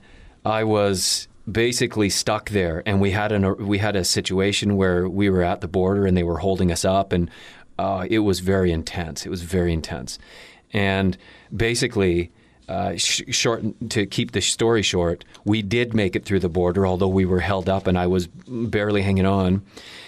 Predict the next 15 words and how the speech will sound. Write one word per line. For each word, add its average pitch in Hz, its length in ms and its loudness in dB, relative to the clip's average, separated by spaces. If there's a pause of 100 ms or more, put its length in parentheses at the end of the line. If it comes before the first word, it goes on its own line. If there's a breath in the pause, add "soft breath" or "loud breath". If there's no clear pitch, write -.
(160 loud breath)
And 110 340 2
we 110 140 4
arrived 104 460 2
at 113 80 0
San 117 240 0
Diego 101 560 0 (100)
at 95 140 -4
the 95 80 -4
place 90 260 -2
that 92 100 0
I 90 80 2
was 95 140 0
staying 92 400 0
with 90 320 -2 (260)
m-, 107 220 -4